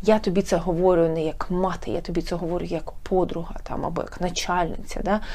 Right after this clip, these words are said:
Тобто у нас є різні ролі. І від того, які ми добираємо іменники, ми фокусуємо на тій чи іншій ролі, зокрема, читача. Відповідно, коли ви постійно підкреслюєте, що це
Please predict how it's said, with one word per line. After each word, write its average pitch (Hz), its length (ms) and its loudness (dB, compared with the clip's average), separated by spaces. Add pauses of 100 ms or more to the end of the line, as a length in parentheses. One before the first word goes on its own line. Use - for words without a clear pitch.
(400)
Тобто 208 280 10 (320)
у 214 60 6
нас 294 280 6
є 269 100 12
різні 247 360 8
ролі. 165 420 2 (200)
І 214 80 6
від 208 100 6
того, 285 180 8
які 254 240 6
ми 247 120 8
добираємо 202 640 4
іменники, 262 600 4
ми 214 220 8
фокусуємо 262 760 6 (600)
на 190 100 2
тій 262 180 8
чи 233 140 6
іншій 240 380 8 (140)
ролі, 196 560 6 (600)
зокрема, 196 480 6
читача. 226 720 2 (460)
Відповідно, 233 440 8
коли 269 240 10
ви 254 100 8
постійно 226 420 8
підкреслюєте, 208 600 4
що - 160 0
це 175 180 -2